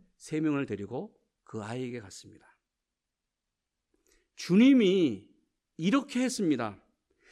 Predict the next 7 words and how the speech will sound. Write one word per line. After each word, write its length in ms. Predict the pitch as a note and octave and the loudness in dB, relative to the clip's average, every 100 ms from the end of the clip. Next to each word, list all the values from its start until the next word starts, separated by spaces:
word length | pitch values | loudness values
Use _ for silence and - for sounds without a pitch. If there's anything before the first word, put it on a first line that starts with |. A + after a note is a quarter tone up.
| - | -10
이것을 440 | E3 G#3+ D4+ C#4+ C#4+ | 0 4 6 4 2
본 280 | A#3+ C4+ C4 | 4 4 4
베드로가 760 | D3+ A3+ A#3 D#3 D3 E3+ - _ _ _ _ _ _ _ _ _ - | 0 2 2 2 0 0 -6 _ _ _ _ _ _ _ _ _ -10
오늘 140 | C3 | -10
주위의 300 | B2 D#3 D3+ | -8 -2 -2
모든 460 | C#3 C#3 F3 G#3+ A#3 | 0 2 2 2 0
사람들을 600 | G3 F3+ D#3 C3 G#2 | -2 -2 -2 -2 -4